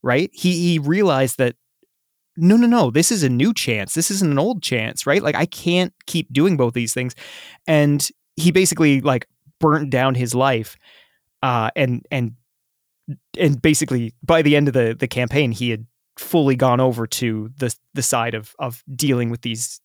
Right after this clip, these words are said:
these ghostly problems and stuff. And, uh, but that was, that was this great, this great fall and then rise, right? And that was because of this, this flaw that he had where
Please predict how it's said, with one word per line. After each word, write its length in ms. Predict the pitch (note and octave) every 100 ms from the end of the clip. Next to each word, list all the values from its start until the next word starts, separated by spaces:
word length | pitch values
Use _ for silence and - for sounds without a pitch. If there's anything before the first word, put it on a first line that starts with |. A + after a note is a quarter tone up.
| -
these 160 | C#3
ghostly 460 | A#2 C3 A#2 - A#2
problems 500 | C3 C3 C3 A2+ -
and 100 | A2+
stuff. 320 | - A2 G#2+ - - - - _
And, 480 | - C3+ A#2+ A#2 A#2+
uh, 360 | C3+ A#2 A2+ A2 - _ _ _ _ _ _ _ _ _
but 180 | F3+ F3+
that 180 | F3+ F3+
was, 240 | D3+ B2
that 160 | D3+ E3
was 140 | D#3
this 140 | C#3+
great, 600 | - C3+ C#3 C3 A#2+ - - _ _ _ _ _ _ _
this 180 | D#3 -
great 360 | - D#3 D3
fall 500 | - - D3+ D3+ B2+
and 180 | B2+ C3+
then 140 | A#2+
rise, 540 | A2+ B2+ C3 A2 - -
right? 200 | B2+ F3+
And 160 | C3 C#3
that 120 | C3
was 140 | C#3+
because 440 | - D3 - D#3 C3
of 120 | A#2+
this, 400 | A#2 A#2 - - _ _ _ _
this 160 | D#3 -
flaw 300 | - D#3 C3+
that 140 | B2+
he 80 | C#3
had 360 | C3 G3+ F3+ C#3
where 260 | C3+ B2+